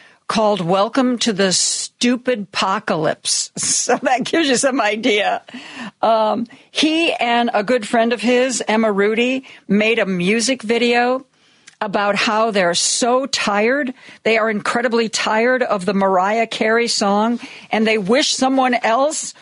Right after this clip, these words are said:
would write a Christmas song. It's a, it's a great song to listen to. And one of the lyrics that really got me, I think is a really appropriate for us and the times we've been through.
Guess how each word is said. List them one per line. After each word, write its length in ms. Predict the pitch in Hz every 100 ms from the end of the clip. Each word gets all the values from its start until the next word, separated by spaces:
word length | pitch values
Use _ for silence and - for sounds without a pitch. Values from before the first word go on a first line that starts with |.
| -
would 180 | 226 302
write 320 | 240 240 285
a 60 | 285
Christmas 560 | - 254 269 - 294 -
song. 440 | 294 277 294 392 403 _ _ _ _ _ - - _ _
It's 240 | 254 269
a, 580 | 277 240 233 226 220 214 -
it's 180 | 247 269
a 60 |
great 400 | 185 233 254 262
song 400 | - 254 233 233
to 160 | 220 190
listen 480 | 185 233 247 233 220 -
to. 380 | 220 220 226 - - - - - _
And 200 | 214 202
one 140 | 240
of 80 | 277
the 80 | 233
lyrics 800 | 196 208 214 202 202 - - - _ _ _ _ _
that 360 | 165 208 196 185
really 540 | 190 190 202 196 185 170
got 380 | 156 180 185
me, 240 | 175 165 151
I 120 | 160
think 200 | 190 202
is 140 | 185
a 60 | 180
really 300 | 175 185 175
appropriate 600 | 165 - 196 190 190 170
for 180 | - -
us 560 | 180 175 160 - - - _ -
and 120 | 190
the 60 |
times 400 | 190 196 190 175
we've 160 | 156 175
been 180 | 180 175
through. 540 | - 185 170 160 151